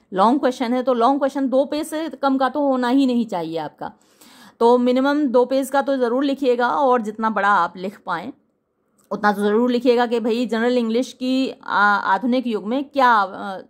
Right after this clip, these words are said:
इंपॉर्टेंस है, क्या महत्व है। ज-, अगर आपको ग्रामर नहीं आती, अगर आपको लैंग्वेज नहीं आती, आपकी वोकेबुलरी अच्छी नहीं है, ट्रांसलेशन आपको नहीं आता, एक्टिव पैसिव नहीं आता आपको,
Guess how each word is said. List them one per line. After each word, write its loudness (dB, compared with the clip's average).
इंपॉर्टेंस -6
है, 0
क्या 2
महत्व -4
है। -6
ज-, -10
अगर 4
आपको 2
ग्रामर -4
नहीं -2
आती, -4
अगर 0
आपको 2
लैंग्वेज 2
नहीं 2
आती, -2
आपकी 0
वोकेबुलरी -2
अच्छी -4
नहीं -4
है, 0
ट्रांसलेशन -2
आपको 0
नहीं -2
आता, 0
एक्टिव -6
पैसिव -4
नहीं -2
आता -2
आपको, 0